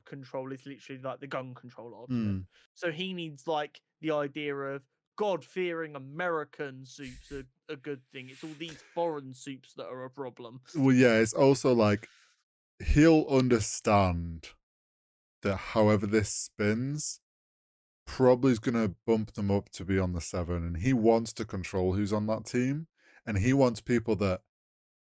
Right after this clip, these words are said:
Speaker 2: aren't potentially going to be willing to turn on each other.
Speaker 1: Yeah, exactly.
Speaker 2: Um, he wants people that are, uh, so-, sort of all of the mi-, same mindset that s-, soups are the best.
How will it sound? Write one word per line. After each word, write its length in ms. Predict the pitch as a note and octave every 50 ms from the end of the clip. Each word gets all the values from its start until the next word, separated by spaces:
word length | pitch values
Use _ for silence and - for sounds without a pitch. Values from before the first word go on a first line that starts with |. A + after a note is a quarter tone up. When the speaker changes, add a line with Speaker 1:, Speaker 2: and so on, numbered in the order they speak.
| _ _ -
Speaker 2:
aren't 320 | B2+ C#3 D#3 E3 D#3 C#3+ -
potentially 800 | D3+ B2+ - - - - B2 A#2+ B2+ B2+ - - C3 A#2+ A2+ G#2+
going 300 | F2+ A#2+ G#2+ G#2+ A2 G#2
to 100 | - -
be 100 | - G#2+
willing 360 | G2+ F2+ G2+ G2+ G2 F#2+ F#2 F#2+
to 100 | - A2
turn 380 | - - - G#2 G2 G2 F#2
on 240 | F2+ F2 E2+ E2+ F#2 _ _
each 260 | - F#2+ F#2+ - - G2
other. 300 | F2 E2+ F2 F2 F2 - _ _ _ _ _ _ _ _ _ _ _ _ _ _ -
Speaker 1:
Yeah, 160 | C#3+ B2+ - _ -
exactly. 460 | C#3 C3 C3 A#2+ G2 _ - - C3+ - _ _ _ -
Speaker 2:
Um, 480 | A2+ G2+ G2 F#2+ F#2 F2+ F2 F2 F2 - _ _ _ _ _ _ _ _
he 120 | - B2+
wants 240 | B2 B2+ B2 A#2 G#2+
people 340 | - C3 B2+ A2+ A2 A#2 G#2+
that 160 | G#2+ G#2 G#2 G2+
are, 200 | G2 F#2+ F#2+ G2+
uh, 120 | F#2+ G2+ - -
so-, 280 | - - A#2+ A#2 - -
sort 200 | - - D3+ D3
of 60 | C3+
all 220 | C3+ B2 B2 A#2+
of 60 | A2
the 60 | G2 G#2
mi-, 120 | G#2 G#2+ - -
same 260 | - - A2+ G#2 G2+ G2+
mindset 460 | G2 G2 G2 G2 - - F#2 F2 -
that 200 | F#2 F2+ F#2 - _ _ _ _ _ _ _ _ _ _ _ _ -
s-, 300 | - - - - - _ _ _ _ _
soups 360 | - - - A2+ G#2+ F#2 - G#2
are 40 |
the 120 | F2+ F#2 F#2
best. 460 | D2+ F2+ F2+ F2+ E2+ - - -